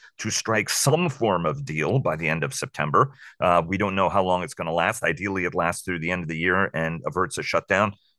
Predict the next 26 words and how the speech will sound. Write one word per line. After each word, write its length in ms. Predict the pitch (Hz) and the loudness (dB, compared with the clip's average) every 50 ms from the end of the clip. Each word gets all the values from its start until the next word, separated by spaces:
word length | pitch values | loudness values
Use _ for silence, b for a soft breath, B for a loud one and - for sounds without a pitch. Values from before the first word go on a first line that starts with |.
| _ _ | _ _
But 140 | - 107 90 | -2 0 0
we 100 | 123 127 | 2 2
don't 280 | 110 131 139 135 139 - _ _ - | 4 4 4 2 2 -2 _ _ 0
know 220 | 139 143 139 139 | 4 4 4 4
that 180 | - 98 78 - | 2 0 0 0
that'll 240 | 82 73 - 76 | 0 -2 -2 -4
happen, 360 | 76 - 78 78 - - 104 107 | -6 -4 -4 -4 -2 -2 -2 -2
and 140 | 98 98 | -2 0
then 120 | 98 95 95 | 0 0 2
actually 400 | 95 87 - - 101 92 87 87 | 0 -2 -2 -4 -4 -2 -2 -2
a 60 | 85 | -4
deal 240 | 73 85 90 90 87 | -2 -2 -2 -2 0
might 180 | 85 82 76 | -2 -2 -4
be, 220 | - 82 80 69 - B B B B B | -4 -6 -8 -8 -8 B B B B B
uh, 240 | - 87 90 87 - - | 0 2 2 2 2 2
a 60 | 87 - | 0 0
bit, 240 | 92 90 82 - _ - | 2 2 0 0 _ 0
uh, 220 | 82 85 82 80 78 | 2 4 4 2 2
shorter. 420 | - - 120 113 101 98 110 113 | 0 2 4 4 4 4 2 2
And 240 | - - 107 107 107 | 0 -2 -2 -2 -2
then 140 | 107 107 101 | -2 -4 -4
G 180 | - 127 131 | -2 0 2
O 80 | 131 123 | 2 2
P, 420 | 123 - 117 113 110 107 101 98 b b b b b b - 101 | 2 0 -2 -2 0 -2 -2 -4 b b b b b b 0 2
uh, 120 | 101 101 | 4 4
leaders, 640 | 101 120 151 175 165 104 87 98 104 117 127 - | 4 4 2 2 2 2 2 2 2 0 -2 -4